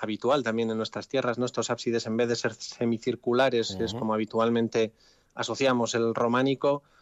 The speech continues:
Speaker 1: pues aquí se hicieron ábsides también rectos, y este es el, uno de, de estos casos, con un ábside que es simplemente una pared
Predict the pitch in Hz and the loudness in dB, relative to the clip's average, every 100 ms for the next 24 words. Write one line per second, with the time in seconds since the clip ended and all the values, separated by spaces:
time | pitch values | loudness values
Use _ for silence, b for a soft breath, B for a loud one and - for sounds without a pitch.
0 | b - 113 123 120 120 120 120 113 - | b -10 -6 -4 -4 0 2 2 0 0
1 | 117 - 113 117 113 110 156 - 165 165 | 0 0 0 2 2 2 -2 0 0 0
2 | - b b b - 120 110 107 101 104 | -2 b b b -8 -6 -4 -2 -2 -2
3 | 104 117 120 107 107 107 101 110 - 110 | -6 -8 -6 -4 -2 -2 -2 -4 -2 -6
4 | - 120 117 135 - 110 107 - 110 104 | -2 -2 0 -2 -2 -2 -2 -2 -4 -4
5 | 104 - 101 - 113 104 110 107 110 107 | -4 -6 -12 -6 -4 -2 -2 0 0 0
6 | 104 113 151 | 0 0 0